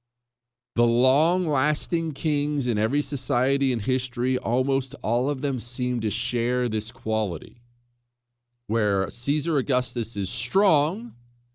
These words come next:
Caesar Augustus is very smart. He is not a man that put up with crap. He is, however, a man who wants to give the appearance to other people and the nobility that they are sharing power with him.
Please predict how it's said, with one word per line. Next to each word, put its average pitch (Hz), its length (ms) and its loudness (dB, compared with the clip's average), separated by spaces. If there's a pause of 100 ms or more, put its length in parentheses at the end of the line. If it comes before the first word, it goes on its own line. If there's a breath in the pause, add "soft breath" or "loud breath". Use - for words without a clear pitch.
(580)
Caesar 120 340 2
Augustus 110 460 0
is 92 140 -4
very 98 280 2
smart. 95 640 0 (380)
He 117 120 2
is 95 140 0
not 95 240 -2
a 92 40 -2
man 92 240 -2
that 82 120 -12
put 107 140 -4
up 90 160 -2
with 87 180 -10
crap. 107 540 0 (840)
He 117 300 2
is, 262 300 -2
however, 156 600 2
a 120 100 -2
man 127 680 -2 (640 soft breath)
who 139 380 0
wants 175 420 0
to 156 140 2
give 190 680 -2
the 196 180 0
appearance 190 1300 -2 (140)
to 127 160 0
other 147 320 2
people 139 560 0
and 117 260 0
the 160 60 0
nobility 139 600 0
that 113 300 0
they 165 240 4
are 139 140 2
sharing 139 880 0
power 76 560 0
with 71 200 -14
him. - 160 -14